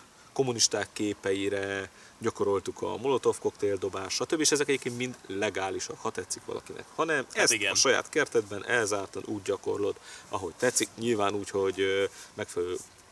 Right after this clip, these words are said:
Speaker 1: óvintézkedésekkel, tehát mit tudom én, szomszéd felé nem lehet airsofttal se lövöldözni, nyilvánvaló. Illetve eb-, ezen programpontok között szerepelt, hogy zászlóégetés kettős pont, vörös, uniós, L M B T Q.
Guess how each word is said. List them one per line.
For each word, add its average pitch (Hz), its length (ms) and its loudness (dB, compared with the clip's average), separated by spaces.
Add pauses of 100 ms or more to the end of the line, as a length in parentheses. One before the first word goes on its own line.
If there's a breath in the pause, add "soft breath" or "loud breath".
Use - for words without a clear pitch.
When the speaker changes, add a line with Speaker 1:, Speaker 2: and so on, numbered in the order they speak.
(120)
Speaker 1:
óvintézkedésekkel, 95 1040 -2
tehát 95 240 -4
mit 104 100 -8
tudom 98 160 -4
én, 92 60 -2
szomszéd 101 440 2
felé 98 220 0
nem 92 120 -6
lehet 95 200 -6
airsofttal - 460 -4
se - 140 -4
lövöldözni, 95 420 -6
nyilvánvaló. 101 520 -2 (1500 loud breath)
Illetve 139 560 4 (320 loud breath)
eb-, 117 260 0
ezen 117 240 2
programpontok 101 960 -4
között 139 420 2
szerepelt, 104 640 2
hogy 98 400 -2
zászlóégetés 107 720 2
kettős 175 340 0
pont, 104 300 -6
vörös, 127 580 4
uniós, 120 480 0
L 120 140 0
M 98 120 -2
B 95 160 0
T - 260 -4
Q. 104 140 -2